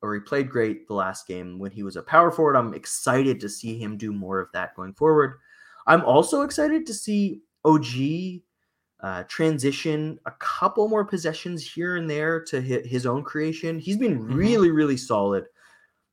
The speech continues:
Speaker 1: because when he drives, he gets deeper than anyone. He just, he's so powerful.
Speaker 2: Walking paint
Speaker 1: And
Speaker 2: touch, yeah.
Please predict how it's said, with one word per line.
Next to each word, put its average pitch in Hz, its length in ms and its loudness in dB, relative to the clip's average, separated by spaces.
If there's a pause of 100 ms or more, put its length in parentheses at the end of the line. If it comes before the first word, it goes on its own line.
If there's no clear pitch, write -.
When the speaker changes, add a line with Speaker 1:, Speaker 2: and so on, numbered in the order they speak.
Speaker 1:
because 180 300 4
when 165 140 4
he 220 140 2
drives, 190 340 4
he 196 80 -6
gets 190 220 -2
deeper 147 340 0
than 123 240 -2 (140)
anyone. 117 460 -2
He 127 160 -2
just, 127 200 -6
he's - 300 -8
so 143 240 2 (100)
powerful. 104 680 0 (300)
Speaker 2:
Walking 170 400 2
paint 220 220 6
Speaker 1:
And 208 80 -4
Speaker 2:
touch, 160 300 2
yeah. 160 280 4